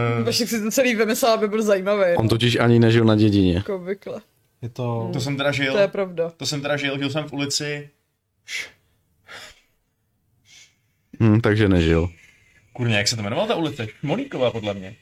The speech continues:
Speaker 1: Šmolíková se to, se to
Speaker 4: Hmm.
Speaker 1: jmenovalo.
Speaker 2: Dělám vlny.
Speaker 3: Jdu to najít.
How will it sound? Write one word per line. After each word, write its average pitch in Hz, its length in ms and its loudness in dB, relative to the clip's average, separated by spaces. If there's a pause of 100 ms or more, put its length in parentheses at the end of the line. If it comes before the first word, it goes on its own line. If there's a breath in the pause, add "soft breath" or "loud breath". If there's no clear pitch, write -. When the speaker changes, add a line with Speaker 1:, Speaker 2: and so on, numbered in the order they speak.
Speaker 1:
Šmolíková 170 440 -6
se 113 120 -10
to, 101 80 -12
se 135 60 -6
to 143 80 -4
Speaker 4:
Hmm. 117 100 0
Speaker 1:
jmenovalo. 104 340 -10 (960)
Speaker 2:
Dělám 202 340 2
vlny. 180 320 -6
Speaker 3:
Jdu 123 140 2
to 139 120 4
najít. 95 420 2